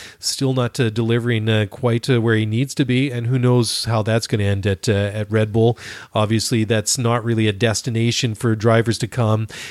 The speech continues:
and, uh, and, and try and develop. I mean, they're expected to, to, uh, be contenders to, or, or at least maybe not contenders for,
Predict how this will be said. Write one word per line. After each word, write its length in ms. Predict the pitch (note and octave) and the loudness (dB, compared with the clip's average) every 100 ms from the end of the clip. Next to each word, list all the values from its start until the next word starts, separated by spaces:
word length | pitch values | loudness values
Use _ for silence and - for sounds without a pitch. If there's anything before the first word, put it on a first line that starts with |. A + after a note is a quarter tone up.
| - | -16
and, 440 | - G2+ G2+ G2+ G2 | -4 -2 0 0 0
uh, 40 | |
and, 440 | G2 G2+ A2+ G#2+ A#2 | 2 0 -2 -4 -4
and 180 | G#2+ | -6
try 180 | - C3 | 0 0
and 120 | A2 | 2
develop. 420 | G#2 G2 A2+ B2+ B2 | 0 0 2 2 2
I 60 | |
mean, 160 | G#2+ G#2+ | 0 0
they're 120 | F#2+ | -2
expected 540 | F#2+ - A2 G#2 A2+ G2 | -4 -4 -4 -2 -2 0
to, 280 | G#2 G2 | 2 2
to, 580 | F#2 - G#2 G2+ G2 G2+ A2 | -2 -2 0 0 0 -4 -4
uh, 260 | G#2+ G2+ | -2 0
be 320 | F#2+ F#2 B2+ C3+ | -2 -2 0 2
contenders 640 | C3+ G#2+ A#2 G#2+ B2 B2 | 0 0 0 2 0 0
to, 520 | - A2 A2 A2 A2 A2 | 0 2 4 4 2 -2
or, 420 | G#2+ G#2 G2+ G2 - | -6 -2 -2 -4 -4
or 180 | A2 G#2+ | -2 0
at 80 | |
least 280 | A2 A#2 - - - A2 | 0 -2 -4 -14 -20 -10
maybe 220 | A#2+ A#2 | -4 -2
not 220 | G#2 F#2 F2+ | -2 -6 -6
contenders 580 | A2 C3 A#2 A#2 A2 | -4 -2 0 2 0
for, 380 | - A2+ G#2 G2 | -2 -2 0 0